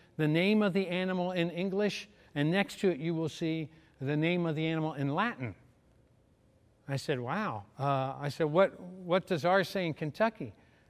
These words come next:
He said, "In Kentucky, on each cage, you will see the name of the animal in English, and then next to it, they will have a recipe."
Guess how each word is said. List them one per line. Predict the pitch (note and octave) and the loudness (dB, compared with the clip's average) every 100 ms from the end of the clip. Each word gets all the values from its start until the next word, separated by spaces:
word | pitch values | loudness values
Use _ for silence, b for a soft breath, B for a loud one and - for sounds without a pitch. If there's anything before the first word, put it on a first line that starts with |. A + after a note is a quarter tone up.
| b - | b -2
He | E3+ | 0
said, | - F#3+ | 4 4
"In | F3 | 4
Kentucky, | D#3+ E3 A3 A#3 G#3 F3 | 2 2 6 4 4 0
on | D#3 | 2
each | F3 F#3 - | 0 -2 0
cage, | G3 G3 G#3 - | 4 6 4 0
you | F3 | 0
will | E3+ | 0
see | - | 0
the | E3+ C#3+ | 0 2
name | D3 E3+ F#3 | 2 2 2
of | E3+ | 0
the | E3+ | 0
animal | E3 E3+ F3+ F3 F3 | -2 -2 -2 -2 -2
in | E3+ E3+ | -2 -2
English, | F3 G#3 A#3 A#3 - b b b b | -2 0 0 -2 -8 b b b b
and | C#3+ | 0
then | D#3 D#3+ | 2 4
next | F#3 A3+ - | 2 2 -2
to | - D#3+ | 0 2
it, | F#3 - b b b b b _ - | 0 -4 b b b b b _ -2
they | D#3 | 2
will | D#3 | 6
have | E3+ | 6
a | F3+ | 6
recipe." | G#3 A3+ - - C3 | 4 2 0 -4 -6